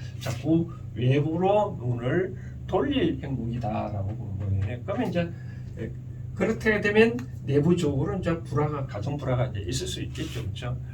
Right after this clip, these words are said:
또 회사 내에서도 직원들 간에도 또 이 구설수가 또 있을 수 있을 것 같고, 그러면 이제 이런 분들은 어떻게 되냐면 경쟁하지 말라는 거죠. 어,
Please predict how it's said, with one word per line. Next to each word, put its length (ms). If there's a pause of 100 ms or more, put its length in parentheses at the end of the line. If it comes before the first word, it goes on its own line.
(180)
또 160
회사 300
내에서도 800 (320)
직원들 460
간에도 640
또 360 (680)
이 100
구설수가 920
또 200
있을 240
수 300
있을 260
것 60
같고, 500 (180)
그러면 260
이제 120
이런 400
분들은 600
어떻게 280
되냐면 580 (400)
경쟁하지 580
말라는 380
거죠. 380
어, 400